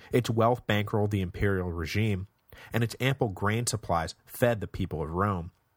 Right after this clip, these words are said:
From the moment he seized the country from Antony and Cleopatra, Augustus knew that Egypt was the key to the whole game.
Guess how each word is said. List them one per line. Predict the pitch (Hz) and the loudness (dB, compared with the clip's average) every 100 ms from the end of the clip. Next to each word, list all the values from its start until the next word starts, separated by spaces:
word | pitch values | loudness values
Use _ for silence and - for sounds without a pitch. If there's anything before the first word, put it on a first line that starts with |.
| _ _ _ _ - - - - | _ _ _ _ -20 -20 -20 -12
From | - 151 | 2 2
the | 151 | 4
moment | 165 196 208 | 0 0 -2
he | 165 | -2
seized | - - 107 104 | -2 0 0 0
the | 101 | -4
country | - 98 98 98 | -2 -4 -2 -2
from | - 98 | -2 -4
Antony | - 98 90 95 | -2 -4 -2 -4
and | 90 | -4
Cleopatra, | - 87 73 - 113 107 85 76 _ _ _ - - | -6 -6 -4 0 0 0 -4 -8 _ _ _ -20 -2
Augustus | - 127 170 - 202 | 0 4 2 2 -2
knew | 131 110 110 | -2 0 2
that | 107 - | 2 0
Egypt | 101 95 92 - - - | -2 -2 -2 -8 -8 -2
was | 101 | -2
the | 107 | -2
key | - - 123 | -4 0 2
to | 117 | 2
the | 113 | -2
whole | - 85 82 | -2 -2 -2
game. | - 90 78 | -4 -2 -4